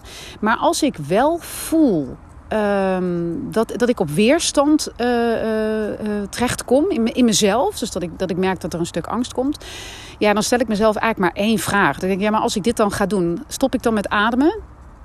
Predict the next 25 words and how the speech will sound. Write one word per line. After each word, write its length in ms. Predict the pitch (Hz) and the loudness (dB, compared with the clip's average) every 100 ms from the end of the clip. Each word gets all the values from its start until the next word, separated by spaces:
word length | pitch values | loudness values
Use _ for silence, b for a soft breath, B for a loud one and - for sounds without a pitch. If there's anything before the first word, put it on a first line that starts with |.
| - - | -20 -10
Nou, 140 | 202 143 | -6 -6
dat 180 | 156 - | -6 -4
antwoord 420 | 113 - 175 - | -4 -2 -4 -4
is 180 | 175 - | -6 -6
dus 240 | 170 - | -6 -4
altijd 500 | 170 165 143 143 - - | -6 -6 -6 -6 -8 -4
nee. 460 | 185 247 160 151 - B B B B | 0 2 0 -4 -10 B B B B
Nou 120 | 233 | 0
ja, 80 | 185 | 2
dan 200 | 233 262 | 2 2
is 200 | 311 - | 2 2
er 60 | |
dus 180 | 220 202 - | 0 -2 2
eigenlijk 440 | 269 339 240 196 | 2 4 0 -2
geen 440 | - 294 311 262 220 | 0 4 4 4 4
levensbedreigende 1300 | 269 330 - 220 190 - 190 - 185 - 233 - 190 | 4 4 2 0 -2 -4 -2 0 2 0 0 0 -2
reden 480 | 185 254 269 196 - | 2 4 4 2 2
om 200 | 277 240 | 2 2
het 140 | 170 | 2
niet 440 | 220 330 - - - | 4 4 4 -4 -4
te 120 | - 180 | 0 2
doen. 340 | 202 165 143 B B B B B B | 4 2 -2 B B B B B B
Ehm, 680 | 226 226 226 220 226 220 214 208 - | 2 6 6 4 2 2 0 -2 0
dus 280 | 254 - - | 2 2 0
ja, 200 | 269 | 2